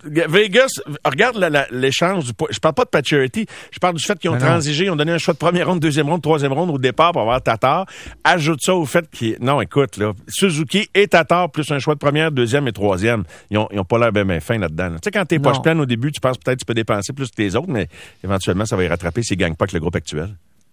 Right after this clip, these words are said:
Speaker 2: Ça, c'est sûr que, écoute, toute cette dynamique-là autour des, des, des, euh, des transactions, à un moment donné, quand tu t'approches, tu perds un peu de perspective, là. Tu,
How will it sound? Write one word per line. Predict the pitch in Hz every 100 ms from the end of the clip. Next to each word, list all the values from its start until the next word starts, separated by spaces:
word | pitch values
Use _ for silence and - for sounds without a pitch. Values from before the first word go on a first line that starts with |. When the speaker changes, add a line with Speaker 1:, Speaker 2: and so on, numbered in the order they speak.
| _ _ - -
Speaker 2:
Ça, | 165 151
c'est | - 131
sûr | 113 202
que, | - 151 127 123 120 117 113 110
écoute, | 113 175 - 151 -
toute | 220
cette | 202 147
dynamique-là | 127 151 190 156 143 190
autour | 208 156 180 175
des, | 151 139
des, | 120 131 127 123
des, | 117 120 120 113
euh, | 113 110 113
des | 127
transactions, | 131 139 131 123 104 - 160 233
à | 170
un |
moment | 135 143 160
donné, | 147 151 202
quand | 190
tu | 160 -
t'approches, | 147 - 175 220 - - -
tu | - -
perds | 170 160
un | 151
peu | 170
de | 170
perspective, | 165 - 139 117 - 170 135
là. | 113 113 110 _ _ _ _
Tu, | -